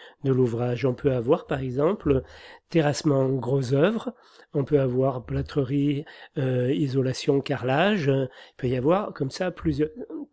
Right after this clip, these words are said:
plusieurs, euh, ouvrages à faire. Plusieurs corps d'état peuvent être réunis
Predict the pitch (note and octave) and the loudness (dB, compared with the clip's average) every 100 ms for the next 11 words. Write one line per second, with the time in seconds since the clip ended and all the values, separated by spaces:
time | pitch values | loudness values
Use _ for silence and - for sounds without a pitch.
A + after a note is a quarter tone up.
0 | - _ _ - F3 D3 D#3+ F3+ A3 - | -20 _ _ -4 -4 0 0 0 0 -4
1 | - D3 C#3 C3 B2 B2+ C3 - _ - | -4 -2 -2 -2 -4 -6 -12 -18 _ -20
2 | - D3 C#3 F#3 D#3+ F#3+ D#3 C#3+ - C#3+ | -12 -4 -2 0 2 2 2 0 0 2
3 | F3 G#3 - _ _ _ _ _ _ - | 2 0 -12 _ _ _ _ _ _ -20
4 | - - F3+ F3 - G#3+ F#3 D3+ C#3+ E3 | -12 -2 0 0 0 -2 0 -2 0 -2
5 | E3+ D#3+ - D#3 D#3 D3+ C3+ C3 C3 D3+ | 2 0 2 -2 0 -2 -2 0 2 2
6 | A3 | 0